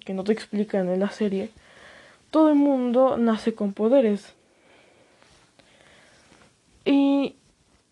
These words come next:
solo cierta proporcio-, proporción de la población, eh, nace sin estos. Pues bueno, el protagonista claramente, para llamar la atención de los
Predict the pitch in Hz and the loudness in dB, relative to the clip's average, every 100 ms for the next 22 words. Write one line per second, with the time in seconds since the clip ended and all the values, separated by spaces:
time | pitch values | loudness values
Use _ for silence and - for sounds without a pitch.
0 | _ _ _ _ _ _ - 254 339 330 | _ _ _ _ _ _ -6 -2 2 4
1 | 311 330 320 349 330 - - - - 277 | 4 2 2 4 2 0 -20 -20 -20 -4
2 | 262 254 247 240 226 214 214 - 254 247 | 0 2 4 2 0 -2 -6 -2 2 2
3 | 226 - _ - 233 226 226 214 240 233 | 2 -4 _ -12 -2 -2 -2 -6 -4 -2
4 | 226 220 220 214 208 208 208 202 208 190 | -2 -4 -4 -4 0 2 2 0 -2 -2
5 | 196 - 254 233 - - - - - - | -4 0 0 0 -4 -20 -20 -20 -20 -6
6 | 247 240 226 233 226 220 - 240 302 - | 0 2 4 2 2 -2 -2 0 0 -2
7 | 196 190 - _ - - - _ _ _ | -8 -8 -12 _ -20 -20 -20 _ _ _
8 | _ 269 226 220 214 240 269 247 240 - | _ -2 2 2 4 2 0 -2 -4 -6
9 | 233 202 214 220 - 254 247 _ _ _ | -6 -2 0 -2 -2 -4 -4 _ _ _
10 | _ _ _ _ _ _ _ _ - 240 | _ _ _ _ _ _ _ _ 4 6
11 | 285 320 262 233 208 214 262 247 196 185 | 6 6 2 0 0 -2 -4 -2 -2 -2
12 | 185 196 196 208 202 196 - 214 196 185 | -4 -4 -2 -2 -2 -6 -4 -2 -2 -6
13 | - - 214 202 202 | -8 0 2 2 -2